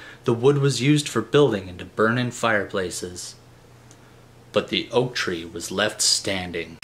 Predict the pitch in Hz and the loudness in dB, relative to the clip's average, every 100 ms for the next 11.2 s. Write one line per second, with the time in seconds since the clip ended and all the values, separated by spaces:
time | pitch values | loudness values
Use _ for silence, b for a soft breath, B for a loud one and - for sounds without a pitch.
0 | - - B B B B B - 104 - | -20 -20 B B B B B -4 -4 2
1 | 101 - 175 175 117 104 101 127 139 - | 0 2 2 2 0 -4 0 2 2 2
2 | - - - 104 85 92 110 123 143 147 | 0 0 2 2 0 -6 -2 4 4 2
3 | - 185 185 180 156 143 104 - 87 - | 0 -2 4 4 6 4 2 -2 -8 -8
4 | - B B B B B B B - 127 | -18 B B B B B B B 2 2
5 | 127 - 95 90 95 - - - - 123 | 2 -2 -4 -4 -6 -8 -8 -2 0 2
6 | 107 95 95 98 107 110 110 107 92 92 | 0 -2 -2 4 6 6 4 0 0 -2
7 | 92 113 113 139 160 147 95 87 98 107 | -2 -2 0 2 2 -2 -6 -2 0 2
8 | 127 117 85 - - - - - - - | 2 2 0 -8 -20 -20 -20 -20 -20 -18
9 | - - - - - - - - 123 127 | -18 -14 -12 -12 -16 -20 -6 0 2 0
10 | - 143 127 147 - - 160 143 117 104 | 0 0 2 -2 0 0 0 0 0 2
11 | 98 107 | 0 -4